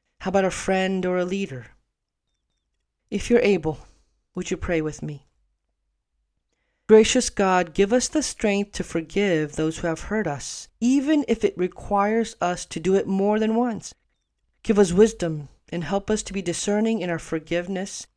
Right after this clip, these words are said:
and help us to do it safely. In Jesus' name we pray.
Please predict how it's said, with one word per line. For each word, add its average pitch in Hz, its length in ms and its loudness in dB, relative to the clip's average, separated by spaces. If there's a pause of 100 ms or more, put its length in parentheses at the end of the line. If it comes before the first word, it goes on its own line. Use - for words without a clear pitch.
(180)
and 208 160 0
help 226 320 -2
us 294 160 -2
to 202 100 -2
do 185 220 -2
it 226 100 -4
safely. 160 680 -8 (320)
In 170 200 -2
Jesus' 202 500 -4
name 202 220 -2
we 220 120 -2
pray. 117 420 -10